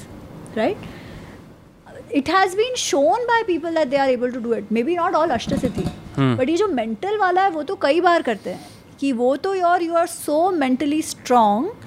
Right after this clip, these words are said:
Speaker 1: that you can actually control ये the thoughts of others।
Speaker 2: हम्म।
Speaker 1: ये तो कई बार आज भी जो बहुत सिद्ध होते हैं, वो कर सकते हैं। आपके मन में क्या चल रहा है, वो उनको पता चल जाता है, सिर्फ देख कर,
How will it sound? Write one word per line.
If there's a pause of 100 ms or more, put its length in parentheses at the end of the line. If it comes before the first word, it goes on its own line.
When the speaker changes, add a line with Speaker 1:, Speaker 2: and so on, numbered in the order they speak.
(240)
Speaker 1:
that
you
can (100)
actually
control (800)
ये
the
thoughts
of
others।
Speaker 2:
हम्म। (280)
Speaker 1:
ये
तो
कई
बार
आज
भी
जो
बहुत
सिद्ध
होते
हैं,
वो
कर
सकते
हैं। (460)
आपके
मन
में
क्या
चल
रहा
है,
वो
उनको
पता
चल
जाता
है,
सिर्फ
देख
कर,